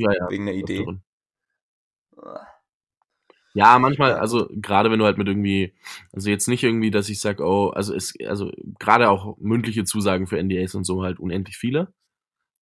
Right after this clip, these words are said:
Speaker 1: Ähm, ich
Speaker 2: Ja.
Speaker 1: glaube, ein oder zwei Sachen waren mal dabei, wo das, wo das halt für eine Projektphase oder so relevant war. Aber ich kann's, ich erinnere mich jetzt nicht an die genauen Beispiele, aber ein, ein oder zwei müssten irgendwo dabei gewesen sein, ja.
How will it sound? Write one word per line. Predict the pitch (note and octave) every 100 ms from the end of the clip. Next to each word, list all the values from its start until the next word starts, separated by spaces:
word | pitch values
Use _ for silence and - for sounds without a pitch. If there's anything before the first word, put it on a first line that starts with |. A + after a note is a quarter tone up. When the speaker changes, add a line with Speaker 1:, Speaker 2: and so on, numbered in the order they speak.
| _ _
Speaker 1:
Ähm, | G#2 G2+
ich |
Speaker 2:
Ja. | F#2+
Speaker 1:
glaube, | A2 A2 A2+
ein | D2+ A2
oder | A#2
zwei | G#2 A2+
Sachen | G2 G#2 A#2 G2
waren | F#2+
mal | F#2+
dabei, | F#2 F#2 F2+ F2+ F2+
wo | F#2
das, | F2+ - -
wo | F#2
das | F#2+ F#2
halt | F#2 -
für | F#2+ F2 E2+
eine | D#2+ F2+
Projektphase | - F#2+ F#2+ - F#2+ F2+
oder | F#2
so | F#2 F#2+
relevant | F#2+ F2+ F#2 F#2
war. | F#2
Aber | F#2
ich | -
kann's, | G#2+ G2+ - -
ich | G2 -
erinnere | G2 G#2+
mich | G#2
jetzt | G2 F2+
nicht | G2 D#2
an | F#2+
die |
genauen | F2+ F#2+ F#2+ F#2+ F#2
Beispiele, | F#2+ F2+ G2+ F#2
aber | F2+
ein, | E2+ F#2+ G2 G2 _ _ _ _ _ _
ein | - F#2+
oder | F#2+
zwei | E2+ - F#2
müssten | F#2 - F#2
irgendwo | F#2 F2+
dabei | F2 E2+
gewesen | F#2 F2+ F2+
sein, | F2+ F#2 F2+
ja. | F2